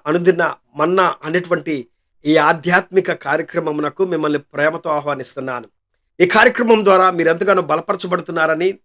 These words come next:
నేను నమ్ముచున్నాను. ఈ వాక్యం మీకు ఆశీర్వాదకరంగా, దీవెనకరంగా ఉంటే ఈ యొక్క వాక్యమును మీరు లైక్ చేయండి, షేర్ చేయండి, సబ్స్క్రైబ్ చేయండి. దానివల్ల దేవుని యొక్క వాక్యము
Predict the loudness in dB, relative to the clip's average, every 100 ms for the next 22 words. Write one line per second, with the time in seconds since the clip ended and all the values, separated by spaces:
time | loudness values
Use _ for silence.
0 | -8 -6 -6 -8 -8 -4 -2 -2 -6 _
1 | _ _ _ 6 8 8 2 -2 -2 0
2 | 0 -2 0 0 2 0 0 -2 0 -2
3 | 0 2 2 -2 -6 -4 -4 -4 -6 -8
4 | -8 _ _ _ _ -2 -2 0 0 0
5 | -2 -2 0 2 0 -2 -4 -2 0 2
6 | 0 -2 0 0 0 -4 -2 0 0 0
7 | 0 0 0 -6 -10 -14 _ _ -6 -4
8 | -4 -6 0 0 -2 -2 -2 -2 -8 -10
9 | _ _ _ 2 4 6 4 2 0 -4
10 | 0 2 4 2 0 0 0 0 -2 0
11 | 2 2